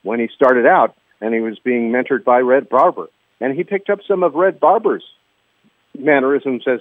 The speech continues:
well. And he w-, he would tell you that. And while Red Barber was one of the very best at the time. So, you know, I, I got what he was trying to do there too. But by the time he arrived in Los Angeles, you know, he really helped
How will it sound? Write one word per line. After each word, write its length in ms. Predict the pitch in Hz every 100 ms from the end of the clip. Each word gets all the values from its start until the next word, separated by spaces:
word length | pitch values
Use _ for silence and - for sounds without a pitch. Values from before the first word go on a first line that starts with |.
| -
well. 360 | 127 208 95 95
And 100 | 123
he 80 |
w-, 200 | 165 165
he 120 | 123 190
would 200 | 185 -
tell 180 | 143 220
you 160 | 185
that. 260 | 98 82 - _ _ _ -
And 280 | 123 107 -
while 360 | 98 131 127 -
Red 200 | 139 131
Barber 280 | 135 196 135
was 200 | 123 117
one 140 | 120 120
of 80 |
the 80 | 110
very 220 | 117 113
best 240 | 104 110 -
at 120 | 110 98
the 80 |
time. 300 | - 113 90 90
So, 220 | 127 110 - _ _ _ -
you 100 | 104
know, 60 |
I, 300 | 104 135 113
I 40 | 117
got 200 | 139 123
what 140 | 131
he 100 | 131
was 160 | 143 120
trying 300 | 143 135 120
to 60 |
do 200 | 107 131
there 180 | 127 127
too. 360 | - 127 147 101 _ _ _
But 140 | 104 117
by 140 | 139
the 100 | 143
time 280 | 156 147 139
he 80 | 147
arrived 300 | 143 147 139
in 80 |
Los 220 | 139 135 123
Angeles, 460 | 143 151 113 101 101 -
you 120 | 110
know, 160 | 110 107
he 200 | 123 131
really 340 | 139 143 131
helped 260 | 147 156